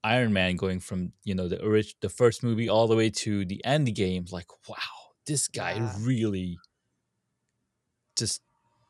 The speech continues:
Speaker 1: just made everybody, you know, uh, he proved everybody wrong,
Speaker 2: Yeah.
Speaker 1: essentially.
Speaker 2: Man,
Speaker 1: That's
Speaker 2: I
Speaker 1: what he
Speaker 2: love,
Speaker 1: did.
Speaker 2: he's probably my favorite Marvel character.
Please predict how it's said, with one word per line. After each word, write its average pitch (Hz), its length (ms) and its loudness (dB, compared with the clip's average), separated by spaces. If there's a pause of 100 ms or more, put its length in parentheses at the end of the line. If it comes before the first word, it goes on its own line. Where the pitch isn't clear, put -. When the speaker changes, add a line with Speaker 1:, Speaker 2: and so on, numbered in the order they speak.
Speaker 1:
just - 220 -8 (320)
made 107 220 0
everybody, 104 720 0 (240)
you 104 160 -2
know, 92 120 -2 (140)
uh, 90 240 -6
he 107 300 -8 (160)
proved 160 360 2
everybody 120 440 4
wrong, 85 320 0
Speaker 2:
Yeah. - 60 -20 (180)
Speaker 1:
essentially. - 520 -10 (380)
Speaker 2:
Man, 156 280 -4
Speaker 1:
That's 185 120 2
Speaker 2:
I - 20 2
Speaker 1:
what 180 60 -2
he 165 60 0
Speaker 2:
love, 165 120 0
Speaker 1:
did. 165 180 -14
Speaker 2:
he's 247 180 -8
probably 233 220 2
my 156 80 0
favorite 147 480 -4
Marvel 131 240 -10
character. 123 480 -12